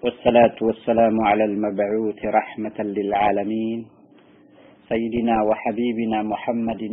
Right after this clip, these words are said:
وعلى آله وصحبه ومن والاه.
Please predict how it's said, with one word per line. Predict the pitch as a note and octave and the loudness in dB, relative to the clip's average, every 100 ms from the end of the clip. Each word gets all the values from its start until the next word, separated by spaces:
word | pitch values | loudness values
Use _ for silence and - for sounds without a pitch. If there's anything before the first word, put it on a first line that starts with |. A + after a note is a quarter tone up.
| G#2+ | -4
وعلى | G#2+ G#2 A2 A2+ A2+ A2 G#2 G2+ F#2+ - | 0 0 0 0 0 -2 -2 -4 -8 -8
آله | B2 A2+ G#2+ - A2+ G#2+ | -4 -2 -4 -6 -4 -2
وصحبه | A2 - A2 G#2+ G#2 F#2+ G#2 | -2 -2 -4 -2 -6 -6 -6
ومن | G#2 G2 G#2+ G#2 | -6 -4 -4 -2
والاه. | G#2 G2+ G#2+ G2 | -2 0 0 -2